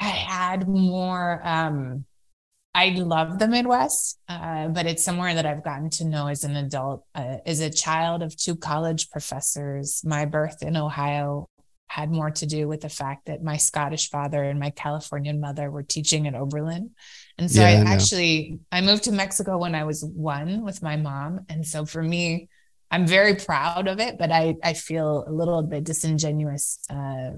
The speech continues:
Speaker 1: uh, saying, other than my site of birth, that I know too much about Ohio culture.
Speaker 2: Right.
Speaker 1: Um,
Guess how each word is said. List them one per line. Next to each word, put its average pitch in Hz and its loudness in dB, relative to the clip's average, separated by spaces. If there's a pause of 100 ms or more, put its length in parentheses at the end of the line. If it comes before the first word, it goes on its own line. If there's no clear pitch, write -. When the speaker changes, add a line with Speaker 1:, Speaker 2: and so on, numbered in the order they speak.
(360)
Speaker 1:
uh, 156 -2
saying, 170 6 (340)
other 165 6
than 151 2
my 143 0 (140)
site 165 4
of 147 -2
birth, 143 -4
that 151 0
I 147 2
know 156 2
too 156 -2
much 147 -4
about 143 -6
Ohio 147 -2
culture. 190 -6 (600)
Speaker 2:
Right. 87 2
Speaker 1:
Um, 139 -6